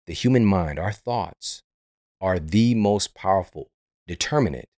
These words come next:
of our gene expression. And, like, that's something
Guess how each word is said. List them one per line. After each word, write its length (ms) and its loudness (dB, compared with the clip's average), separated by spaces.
of 280 -2
our 480 -2
gene 220 -4
expression. 500 -12
And, 500 -2
like, 200 -2
that's 180 2
something 360 4